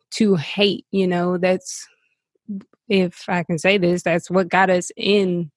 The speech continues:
this fight. It was hate. And so we're only going to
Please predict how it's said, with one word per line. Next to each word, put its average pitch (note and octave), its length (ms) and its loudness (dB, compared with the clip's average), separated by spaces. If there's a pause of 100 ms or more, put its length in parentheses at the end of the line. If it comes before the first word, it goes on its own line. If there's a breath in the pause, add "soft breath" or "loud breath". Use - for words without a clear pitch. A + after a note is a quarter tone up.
(160)
this F#3+ 240 0
fight. F3+ 400 2
It F3 260 -4
was F#3 220 -2
hate. - 400 -2 (460 loud breath)
And G3 140 0
so F#3+ 320 2
we're F#3 220 0
only G3+ 720 0
going F#3 340 -4 (120)
to F3 420 -4